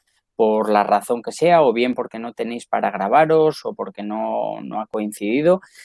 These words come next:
simplemente haceros saber de que muchos de los errores que vamos a ir viendo en estas imágenes, pues, eh,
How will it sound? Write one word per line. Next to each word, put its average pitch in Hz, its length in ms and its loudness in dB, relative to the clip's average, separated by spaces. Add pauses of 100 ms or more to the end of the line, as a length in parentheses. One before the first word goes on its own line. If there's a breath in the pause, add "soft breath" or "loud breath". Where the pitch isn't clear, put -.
(140 loud breath)
simplemente 143 720 0
haceros 131 480 2
saber 135 460 4
de 107 120 -4
que 98 120 -2
muchos 139 480 -4
de 143 80 -2
los 131 480 -4
errores 120 640 2
que - 140 -6
vamos 131 400 -2
a 127 80 2
ir 123 200 0
viendo 131 560 2
en 101 460 -6
estas 120 420 -4
imágenes, 147 680 -2 (400)
pues, 117 440 6
eh, 110 680 0